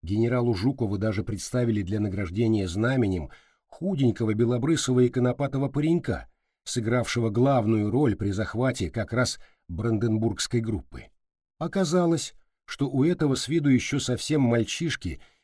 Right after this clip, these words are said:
имеется личное немецкое кладбище поболее, чем у иного матерого снайпера.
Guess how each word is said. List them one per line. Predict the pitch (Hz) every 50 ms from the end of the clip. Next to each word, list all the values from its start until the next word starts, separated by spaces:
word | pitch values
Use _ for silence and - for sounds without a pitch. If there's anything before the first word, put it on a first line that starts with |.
| _ _
имеется | - 104 104 120 143 165 160 147 - - 135
личное | 131 113 113 147 175 - - - 139 123 120
немецкое | 117 120 120 135 151 143 - - 135 120 107
кладбище | - 107 117 143 151 143 135 127 123 - - - 101
поболее, | 85 - 120 120 104 101 143 196 196 175 131 101 92 80 - - - _ _ _
чем | - - - 147 131 131
у | 131 131
иного | 131 127 123 139 165 160 151 135 - - - -
матерого | - 113 135 139 - - 143 143 151 156 160
снайпера. | - - 180 190 156 104 - - 69 - -